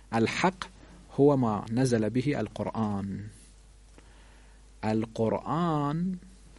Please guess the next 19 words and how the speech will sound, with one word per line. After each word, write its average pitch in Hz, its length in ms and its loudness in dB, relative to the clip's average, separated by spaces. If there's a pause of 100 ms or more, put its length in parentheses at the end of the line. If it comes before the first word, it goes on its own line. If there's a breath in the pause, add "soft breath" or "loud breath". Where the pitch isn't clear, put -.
(260)
أثبت 131 540 4
لله 120 480 2
صفات - 640 -4 (1400 soft breath)
ونفى 127 840 4
التشبيه 156 760 0
عن 127 260 0
الله 104 340 -2
سبحانه - 560 -10
وتعالى. 117 540 -14 (880 loud breath)
هنا 160 280 4
الإمام 131 560 -2
يبطل 175 580 2 (920 loud breath)
مذهبين 120 760 2
من 120 160 0
مذاهب 131 420 0 (100)
بعض 131 260 -2
منتحلي 113 580 -2
الإسلام. - 440 -6 (1120 soft breath)
المعتزلة 147 960 6